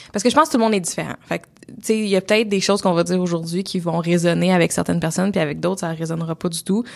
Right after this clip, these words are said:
Puis je pense que ce qui est important avec n'importe quoi, mais surtout le mindset, c'est de, d'être self-aware, d'être conscient de qui toi t'es,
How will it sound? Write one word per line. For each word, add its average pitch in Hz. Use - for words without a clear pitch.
Puis -
je -
pense 196
que -
ce 175
qui -
est 220
important 190
avec 175
n'importe 180
quoi, 175
mais 175
surtout 202
le 254
mindset, 170
c'est -
de, 170
d'être 165
self-aware, 190
d'être 170
conscient 185
de 185
qui -
toi 190
t'es, 190